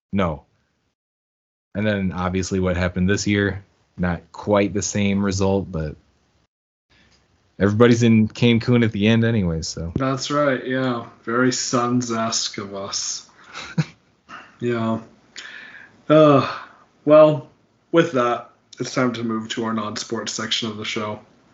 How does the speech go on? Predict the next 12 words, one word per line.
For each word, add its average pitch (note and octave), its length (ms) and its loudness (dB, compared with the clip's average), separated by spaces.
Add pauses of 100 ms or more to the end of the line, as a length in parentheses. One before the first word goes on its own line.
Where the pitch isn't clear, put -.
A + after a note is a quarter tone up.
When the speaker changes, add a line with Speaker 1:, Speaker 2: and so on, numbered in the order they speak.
(640)
Speaker 2:
And, A#2 340 2
uh, A#2 400 2 (680)
this E3 220 8
week, E3+ 440 6 (1400)
I E3 100 4
don't A3 140 6
really F#3+ 220 6
know F3+ 140 8
what F3 180 6
we're C3 100 -2
talking A2+ 380 -8
about. G#2+ 400 -12